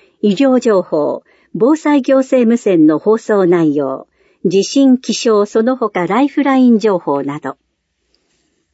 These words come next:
小平市公式ツイッター、小平市ホームページやメールマガジンに防災防犯緊急情報として掲載した記事や、市民の健康や生活に影響を与える可能性がある情報を中心に配信します。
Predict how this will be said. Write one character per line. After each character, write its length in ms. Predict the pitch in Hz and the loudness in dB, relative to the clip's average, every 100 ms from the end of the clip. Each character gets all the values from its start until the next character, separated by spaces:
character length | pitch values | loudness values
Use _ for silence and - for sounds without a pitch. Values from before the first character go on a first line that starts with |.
| _ - | _ -8
小 100 | 208 | -4
平 320 | 247 302 311 | 0 0 0
市 180 | - 214 | -2 -4
公 200 | - 262 | 0 -2
式 240 | - 262 233 | -2 -6 -4
ツ 160 | 208 | -2
イ 40 | 196 | -4
ッ 80 | _ - | _ -10
タ 340 | 151 131 - _ | -8 -8 -12 _
ー、 40 | _ _ _ _ _ - | _ _ _ _ _ -4
小 100 | 233 | -2
平 320 | 302 302 294 | 2 2 0
市 160 | 233 | -2
ホ 180 | 214 233 | 0 0
ー 40 | 226 | 0
ム 120 | 226 | 0
ペ 200 | 233 214 | 0 -2
ー 20 | |
ジ 140 | 180 | 0
や 160 | 170 160 - - | -2 -2 -8 -2
メ 180 | 226 269 | 0 2
ー 40 | |
ル 120 | 277 | 2
マ 140 | 262 247 | 2 0
ガ 120 | 220 | -4
ジ 140 | 180 | -2
ン 100 | 165 | 2
に 200 | 165 - _ _ - | 2 0 _ _ -4
防 200 | 233 294 | -2 0
災 260 | 294 269 | 0 0
防 200 | 254 254 | 0 -2
犯 220 | 247 247 | 0 -2
緊 260 | 226 254 254 | 0 0 0
急 180 | 254 240 | 0 0
情 200 | 226 208 | 0 -2
報 220 | 196 175 | 0 -2
と 140 | 175 170 | -2 -6
し 100 | - | -4
て 120 | 170 | -4
掲 200 | 190 190 | -2 -2
載 260 | 185 180 | -2 -4
し 100 | - | -4
た 160 | - 190 | -6 -8
記 140 | - | -6
事 180 | 202 175 | -6 -4
や、 160 | 151 151 - _ | -4 -6 -12 _
市 220 | - 311 | -4 2
民 240 | 311 269 196 | 4 4 2
の 100 | 196 | 0
健 260 | 269 285 285 | 2 0 2
康 160 | 285 262 | 0 2
や 180 | 247 | 0
生 240 | 262 247 233 | -2 -2 -2
活 260 | 233 240 | -2 -2
に 200 | 220 220 | 0 0
影 180 | - 220 | 0 -4
響 300 | - 220 202 | -2 0 2
を 160 | 196 190 | 0 -2
与 240 | 185 196 | -4 -2
え 60 | 190 | -2
る 100 | 196 | -2
可 140 | 196 | -2
能 160 | 185 220 | -2 -2
性 240 | - 202 | -2 -2
が 160 | 185 196 | 0 -2
あ 80 | 180 | -2
る 120 | 160 | 0
情 220 | 185 180 | 0 -2
報 260 | - 180 175 | 0 2 2
を 120 | 226 | 0
中 180 | 196 202 | -2 -2
心 300 | - 202 202 | -4 -6 -4
に 160 | 240 - | -6 -6
配 160 | 170 | -8
信 240 | 151 156 151 | -4 -4 -6
し 160 | - | -6
ま 120 | 143 156 | -8 -8
す。 180 | _ | _